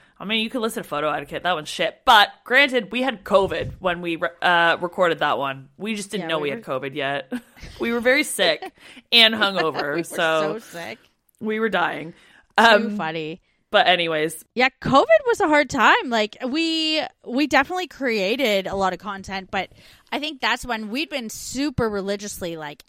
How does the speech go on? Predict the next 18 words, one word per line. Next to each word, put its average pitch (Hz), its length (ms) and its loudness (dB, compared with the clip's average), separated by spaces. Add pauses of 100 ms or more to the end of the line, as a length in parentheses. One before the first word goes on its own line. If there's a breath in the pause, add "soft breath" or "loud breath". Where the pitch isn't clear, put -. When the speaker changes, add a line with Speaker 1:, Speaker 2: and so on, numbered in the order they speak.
Speaker 2:
every 254 320 2
week 214 320 -8
we 196 140 -8
need 196 200 -10
to 190 120 -10
do 190 140 -10
an 175 80 -10
episode, 160 480 -10
and 170 120 -12 (320 soft breath)
we 339 200 2
Speaker 1:
Yeah. 247 160 0
Speaker 2:
were 208 40 -6
nailing 233 460 -4
it. 180 180 -6
And 233 120 -8
when 254 120 -8
covid 415 360 -4
hit, 277 460 -6